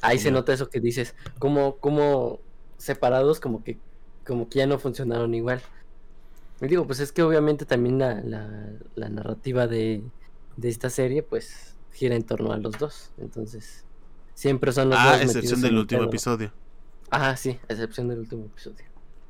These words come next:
Speaker 2: No sé, eh, yo, por ejemplo, al único personaje que pensé que iba a ser como diferente, que, que parece que tenía expectativas, era el puerquito, al de la tienda.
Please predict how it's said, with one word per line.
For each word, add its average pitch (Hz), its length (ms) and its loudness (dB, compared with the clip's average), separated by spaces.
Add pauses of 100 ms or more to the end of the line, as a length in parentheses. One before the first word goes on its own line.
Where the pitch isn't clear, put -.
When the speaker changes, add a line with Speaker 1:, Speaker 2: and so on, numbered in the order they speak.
(300)
Speaker 2:
No 233 80 2
sé, 226 240 8
eh, 175 400 4 (240)
yo, 156 300 8
por 220 80 10
ejemplo, 202 520 8
al 143 300 8
único 185 320 4
personaje 143 380 2
que 160 100 -2
pensé 131 320 0
que 147 80 -2
iba 156 100 4
a - 40 0
ser 147 180 4
como 139 220 0
diferente, 113 560 -2
que, 110 160 -6 (400)
que 123 100 -4
parece 202 260 8
que - 100 4
tenía 139 200 4
expectativas, 143 720 4
era 120 100 4
el 117 60 2
puerquito, 110 560 -2
al 95 400 -6
de 98 80 -2
la 98 120 -2
tienda. 117 340 -2